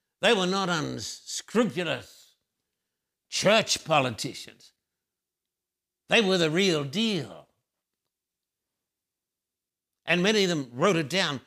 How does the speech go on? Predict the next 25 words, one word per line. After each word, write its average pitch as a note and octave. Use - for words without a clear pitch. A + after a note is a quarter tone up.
They F3
wrote F#3+
it F3+
down E3+
in F3
this G3
historical F3+
document. D#3+
Somebody G#3
says, G3+
"Well, A3+
you B3
know, G#3
you F#3+
can't," G3+
who, A#3+
who A3
says -
you D3+
can't B2+
believe C3
it? -
Our F#3
court -
system D3+